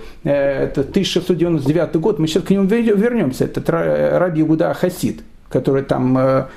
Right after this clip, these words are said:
полторы тысячи людей, тысяч триста человек в Европе там собрал там, и, э, двинулись они в землю Израиля. Ну, вернёмся сейчас к нему.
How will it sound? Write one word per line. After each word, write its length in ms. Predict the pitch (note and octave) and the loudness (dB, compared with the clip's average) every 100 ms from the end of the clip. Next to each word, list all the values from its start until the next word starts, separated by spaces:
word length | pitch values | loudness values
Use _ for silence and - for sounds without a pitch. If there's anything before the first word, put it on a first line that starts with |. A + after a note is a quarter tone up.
| - | -10
полторы 460 | - F3+ F#3 F#3+ F#3+ | 0 0 2 0 0
тысячи 320 | F#3 D#3+ - | 0 -2 0
людей, 300 | D#3+ E3 C3+ | 0 0 0
тысяч 240 | A#2 E3 - | 0 -4 2
триста 360 | F#3 F3 E3+ | 0 2 -2
человек 260 | D#3 D#3+ - | 0 -2 0
в 40 | |
Европе 340 | D3+ D#3+ E3+ - | 0 2 0 0
там 120 | C3 | -4
собрал 460 | - D3 G#3+ B3 A#3+ | 0 0 2 0 0
там, 240 | C#3+ B2+ | -4 -2
и, 360 | B2+ C3 - - - - - | 0 0 0 -2 -6 -12 -6
э, 440 | C2+ C2+ C2 C2 | -4 -2 -2 -2
двинулись 440 | B2 D3 D#3+ C3 C3+ | 0 0 0 -2 -2
они 100 | B2+ | 0
в 40 | |
землю 300 | A#2+ D3 C#3+ | 2 2 2
Израиля. 320 | D#3 A#3+ A3 | 2 0 0
Ну, 120 | G#3 C#4 | 0 0
вернёмся 480 | C4+ D#4 C4 - C3+ | 2 2 0 -2 -2
сейчас 180 | - | -4
к 60 | - | -2
нему. 260 | G3 F3 | 0 0